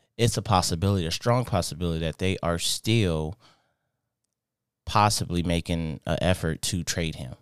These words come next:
Now, it's not publicly known because, like I said, the Brooklyn Nets have not come out publicly and said, "Hey, we are not trading Kevin Durant, and he's staying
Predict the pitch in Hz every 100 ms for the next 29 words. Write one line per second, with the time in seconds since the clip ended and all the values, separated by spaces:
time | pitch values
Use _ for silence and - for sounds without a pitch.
0 | _ - 90 87 - 95 - 165 143 101
1 | 90 85 85 82 - 87 - 85 85 85
2 | 131 110 78 73 87 85 85 90 78 78
3 | 76 82 82 80 - - 80 80 78 -
4 | - 92 90 87 80 78 85 78 98 73
5 | 90 90 76 87 107 104 - - 104 101
6 | 101 - - _ _ _ _ _ 107 95
7 | 87 85 120 135 - - _ _ _ _
8 | - 87 87 78 - 104 104 104 101